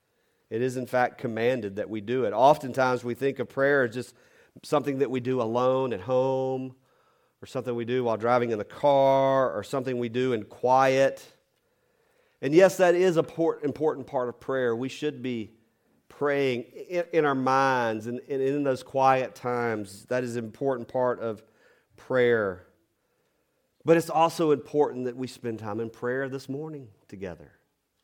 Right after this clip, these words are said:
that we engage in the pastoral prayer and the worship services each week, that we spend time in prayer in our small group Bible studies and in our community groups,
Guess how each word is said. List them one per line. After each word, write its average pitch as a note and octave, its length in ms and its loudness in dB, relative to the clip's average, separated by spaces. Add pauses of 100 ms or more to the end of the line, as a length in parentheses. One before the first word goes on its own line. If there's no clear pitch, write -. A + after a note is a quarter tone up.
(600)
that C3+ 100 -2
we D3 200 4
engage C#3+ 720 4
in C#3 80 -4
the B2+ 80 -6
pastoral B2 540 -6
prayer C#3+ 400 -6
and A2 120 -4
the A2+ 60 -4
worship C3 380 -6
services G2 480 -8
each F#2 220 -14
week, F2+ 300 -16 (840)
that D3+ 100 6
we D#3 80 4
spend D#3 260 2
time E3 180 6
in E3 80 2
prayer D#3+ 440 6
in D#3 60 2
our D3+ 180 2
small D#3+ 480 4
group D#3+ 280 0
Bible D#3 380 4
studies A#2 600 0
and B2+ 80 -4
in C#3+ 100 0
our D3 120 0
community D3+ 580 0
groups, - 720 -10